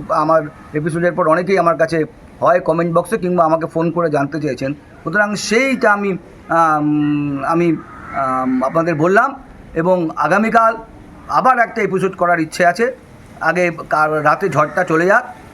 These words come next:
সকালে কেমন থাকে, তারপরে আমরা বিকেলের দিকে না হয় বা, বা, বা রাতের দিকে আরেকটা এপিসোডের কথা ভাববো। সবাই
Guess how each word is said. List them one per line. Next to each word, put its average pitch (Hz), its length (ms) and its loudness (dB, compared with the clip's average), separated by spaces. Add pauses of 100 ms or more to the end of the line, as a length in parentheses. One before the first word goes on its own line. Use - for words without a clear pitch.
(120)
সকালে 220 320 0
কেমন 170 320 0
থাকে, 180 360 0 (380)
তারপরে 220 400 2
আমরা 180 380 2 (300)
বিকেলের 208 380 0
দিকে 190 160 2
না 180 100 4
হয় 175 140 4
বা, 160 140 4
বা, 156 380 2
বা 151 160 2
রাতের 160 280 2
দিকে 180 220 2 (320)
আরেকটা 175 280 2
এপিসোডের 151 460 -2
কথা 120 220 -6
ভাববো। - 340 -6 (380)
সবাই 190 440 2